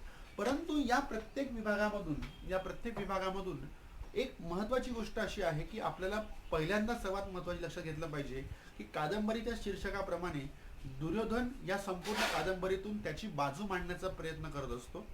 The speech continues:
दुर्योधन वाचकांशी त्याची बाजू मांडण्याचा प्रयत्न करत असतो. दुसरी महत्त्वाची गोष्ट, काका विद्यार्थ्यांनी या महाभारताकडे बघत असताना कुठल्याही प्रकारचा पारलौकिक दृष्टिकोन न मा-, बाळगता राजकीय दृष्टिकोनातून प्रत्येकाची भूमिका मांडलेली आहे,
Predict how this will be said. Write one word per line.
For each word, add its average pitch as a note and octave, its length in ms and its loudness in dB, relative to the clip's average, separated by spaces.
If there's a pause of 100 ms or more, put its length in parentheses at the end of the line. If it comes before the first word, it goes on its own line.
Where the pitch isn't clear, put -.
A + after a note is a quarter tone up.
(600)
दुर्योधन F#3 460 4 (220)
वाचकांशी F#3+ 600 2
त्याची G3+ 240 -2
बाजू D3+ 300 0
मांडण्याचा F3+ 400 -2
प्रयत्न D3 300 -2
करत B2+ 220 -4
असतो. F3+ 340 -4 (340)
दुसरी A#3 260 2
महत्त्वाची A3 460 0
गोष्ट, G3+ 340 -2 (480)
काका A3+ 240 4
विद्यार्थ्यांनी G#3+ 540 2
या G3+ 160 6
महाभारताकडे F#3+ 800 2
बघत E3+ 300 0
असताना E3 480 -4 (380)
कुठल्याही A3+ 480 2
प्रकारचा G#3 540 2
पारलौकिक G3 800 0
दृष्टिकोन G3+ 560 -4
न F3 40 0
मा-, G3 420 2
बाळगता D3+ 480 2 (480)
राजकीय A#3+ 560 4
दृष्टिकोनातून A#3 680 -2
प्रत्येकाची G#3+ 540 -2
भूमिका F#3+ 360 -2
मांडलेली C3 420 0
आहे, C3 300 -4